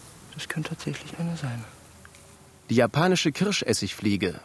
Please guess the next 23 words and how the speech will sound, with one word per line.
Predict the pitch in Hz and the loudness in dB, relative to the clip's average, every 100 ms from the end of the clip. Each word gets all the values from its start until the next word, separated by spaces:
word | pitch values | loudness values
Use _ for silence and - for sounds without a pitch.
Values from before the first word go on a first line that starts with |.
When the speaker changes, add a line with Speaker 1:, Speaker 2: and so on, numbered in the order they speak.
| - | -2
Speaker 2:
unterscheidet | 127 135 151 139 123 | 0 2 2 2 -2
sich | 113 | 0
äußerlich | 123 143 - 117 101 | 4 4 4 2 0
kaum | - 185 127 | -2 0 2
von | 113 101 | 2 2
der | 95 | 2
hiesigen | 101 95 95 | 0 0 -2
Art. | 92 90 - - - - - - - - | -2 -2 -6 -14 -20 -20 -20 -20 -10 2
Allerdings | 131 147 151 185 175 | 6 6 6 4 2
hat | 147 | 2
das | - | 4
Männchen | 113 117 - - | 6 6 4 -2
kleine | - 120 135 143 | 2 4 6 4
schwarze | 147 143 160 | 2 0 -2
Punkte | - 180 - 101 | 0 0 0 -2
auf | - | 0
den | 110 92 | -2 -2
Flügeln. | - 98 92 90 - - - - - - - - - - - - - - - - - - - | 0 0 0 -4 -8 -20 -18 -16 -16 -20 -20 -20 -20 -20 -20 -20 -20 -20 -20 -20 -20 -20 -20
Speaker 1:
Das | - - - | -18 -16 -16
wäre | - - | -14 -14
jetzt | - - | -12 -8
ein | 143 - | -6 -2
ungewolltes | 165 156 151 156 - | -4 -2 -4 -4 -6